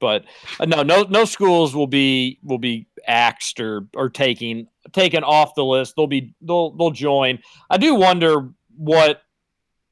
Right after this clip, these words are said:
Vandy football would think, though, if you had Texas and Oklahoma.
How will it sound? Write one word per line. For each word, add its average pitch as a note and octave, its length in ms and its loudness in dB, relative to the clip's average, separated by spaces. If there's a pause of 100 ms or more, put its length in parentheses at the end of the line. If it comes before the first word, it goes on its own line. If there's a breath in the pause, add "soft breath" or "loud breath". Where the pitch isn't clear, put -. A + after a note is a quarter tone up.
(140)
Vandy D#3+ 460 2
football C#3 460 0
would B2 180 -8
think, A#2+ 280 -8
though, A2+ 440 -2
if D3 140 -6
you D3+ 140 0
had C#3 180 0
Texas C3+ 440 -4
and B2 80 -8
Oklahoma. G#2+ 640 -4